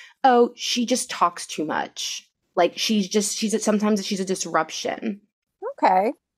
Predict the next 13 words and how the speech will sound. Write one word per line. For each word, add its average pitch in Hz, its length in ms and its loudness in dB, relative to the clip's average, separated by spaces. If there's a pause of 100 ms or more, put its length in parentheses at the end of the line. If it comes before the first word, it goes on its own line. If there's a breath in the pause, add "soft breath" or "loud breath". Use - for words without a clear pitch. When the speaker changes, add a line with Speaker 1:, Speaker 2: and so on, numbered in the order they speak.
(300)
Speaker 1:
And 185 720 4 (380)
my 208 140 2
mom 202 360 6
was 190 180 2
like, 185 480 2 (160)
"I'm 214 140 2
not 254 140 0
talking 247 360 -2
about - 280 -8 (120)
that. - 300 -6
We're - 100 -8
talking 180 380 -4
about 165 460 2